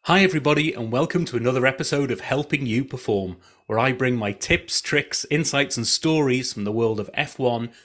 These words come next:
and other high-performing teams and help you apply those learnings for yourself so that you can accelerate your own performance.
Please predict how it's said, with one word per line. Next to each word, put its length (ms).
and 160
other 200
high-performing 600
teams 540
and 100
help 320
you 280
apply 440
those 240
learnings 400
for 120
yourself 520
so 160
that 220
you 180
can 140
accelerate 580
your 140
own 160
performance. 680